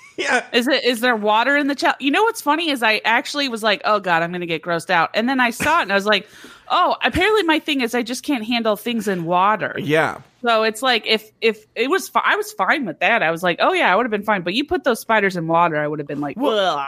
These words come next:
Speaker 1: I also think Landon did a really smart thing that wasn't necessarily cheating, that she, like, was chugging it. So, like, a lot of the spiders just spilled out the side.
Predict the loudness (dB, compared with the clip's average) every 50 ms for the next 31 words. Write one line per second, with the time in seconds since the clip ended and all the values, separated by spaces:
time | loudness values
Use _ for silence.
0 | -4 -2 -2 0 0 0 0 0 -2 -2 -2 -2 -4 -2 -2 -2 0 0 0 0
1 | 0 0 0 0 0 0 0 -2 -2 0 0 0 0 0 -2 -6 -10 -10 -8 -6
2 | -4 0 0 0 0 -2 -2 -2 -2 0 0 0 -2 -2 -2 -2 -2 -2 -2 -4
3 | -6 -6 -4 -2 -2 0 0 -2 -4 -6 -8 -6 -2 0 0 0 0 0 -2 -2
4 | -2 -2 0 0 0 0 0 -2 -2 -2 -6 -8 -4 0 2 0 2 0 -2 -2
5 | 0 0 0 -2 0 0 2 2 2 2 2 2 4 2 2 2 0 -2 -4 -4
6 | 0 2 2 2 2 2 0 -2 -4 -4 -4 -2 0 2 2 4 4 2 2 2
7 | 0 -6 0 0 2 2 2 -2 -2 -6 -12 -16